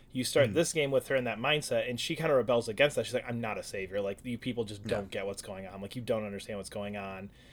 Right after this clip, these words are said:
Speaker 1: And so she's still kind of in that outcast mode of, like, "I don't need your help," but people are seeing her now as a part of, like, this world, and it, it's just really interesting, the situation that they put her in and how she goes from outcast to savior
Speaker 2: Mm-hmm.
Speaker 1: to having this group of friends that she really needs and relies on to get the job done.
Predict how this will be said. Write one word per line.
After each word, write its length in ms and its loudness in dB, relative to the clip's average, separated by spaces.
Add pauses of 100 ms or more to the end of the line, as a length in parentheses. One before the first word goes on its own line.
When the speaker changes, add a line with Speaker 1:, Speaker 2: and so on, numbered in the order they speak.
(400)
Speaker 1:
And 300 4
so 100 2
she's 220 0
still 280 8
kind 200 0
of 80 0
in 100 2
that 160 2
outcast 460 0
mode 80 -2
of, 80 -6
like, 80 -2
"I 60 0
don't 120 -2
need 160 -6
your 100 -6
help," 360 6 (200)
but 440 6 (560)
people 300 -2
are 100 4
seeing 500 2
her 140 -2
now 200 2
as 100 2
a 60 -4
part 280 4
of, 100 0
like, 180 -2
this 200 -6
world, 340 0
and 140 -8
it, 80 -14 (160)
it's 160 -4
just 140 -4
really 440 2
interesting, 400 -4
the 60 -6
situation 500 -4
that 80 -12
they 100 -6
put 240 4
her 140 2
in 220 0
and 100 -8
how 100 0
she 140 -4
goes 160 2
from 160 -8
outcast 600 -2
to 60 -4
savior 520 0
Speaker 2:
Mm-hmm. 120 0 (280)
Speaker 1:
to 100 2
having 640 0
this 200 -6
group 200 -4
of 120 -6
friends 240 -2
that 120 -2
she 160 -4
really 340 -2
needs 240 -6
and 80 -8
relies 440 -2
on 200 -6
to 160 -8
get 280 -6
the 80 -8
job 360 -8
done. 360 -10